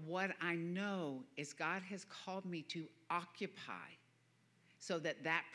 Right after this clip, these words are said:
problem doesn't take over the territory that God has given me. So Paul goes on to occupy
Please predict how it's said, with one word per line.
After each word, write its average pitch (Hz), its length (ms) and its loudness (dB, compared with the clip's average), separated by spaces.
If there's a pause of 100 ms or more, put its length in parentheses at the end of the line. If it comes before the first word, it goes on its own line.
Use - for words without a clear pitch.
problem 180 440 -2
doesn't 160 360 -2
take - 360 -4
over 175 240 -2
the 156 140 -4
territory 165 760 -4
that 139 160 -6
God 127 140 -2
has 120 120 -8
given 120 280 -6
me. 92 180 -14 (3500)
So 175 200 4
Paul 196 420 6
goes 208 260 2
on 190 220 0
to 180 260 0 (260)
occupy 151 1000 0